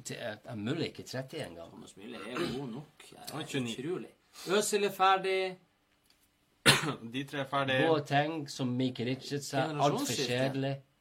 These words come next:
Speaker 1: Ja, hvorfor ikke? Ja, de er ikke gode nok. Få de ut.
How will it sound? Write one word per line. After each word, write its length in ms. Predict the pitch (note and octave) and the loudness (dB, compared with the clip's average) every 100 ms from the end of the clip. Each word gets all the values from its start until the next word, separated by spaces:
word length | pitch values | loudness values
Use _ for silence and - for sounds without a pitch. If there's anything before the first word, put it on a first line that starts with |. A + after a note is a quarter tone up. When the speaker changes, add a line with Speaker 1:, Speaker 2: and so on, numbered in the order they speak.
| _ _ _ _ - | _ _ _ _ -12
Speaker 1:
Ja, 320 | F#2 F#2+ F#2+ - _ _ _ _ | -4 0 0 -2 _ _ _ _
hvorfor 260 | - G3+ C#3+ | -2 0 2
ikke? 400 | A#2 - - F#2 - | 0 0 -4 -4 -2
Ja, 280 | F3 F3 | 2 4
de 80 | E3 | 4
er 40 | C3+ | 0
ikke 160 | C#3+ | -2
gode 200 | - G2+ | -6 -6
nok. 140 | G2 F#2 | -8 -12
Få 200 | - D#3 | -8 -6
de 200 | A#2 F2+ | -4 -6
ut. 260 | F2 - | -12 -16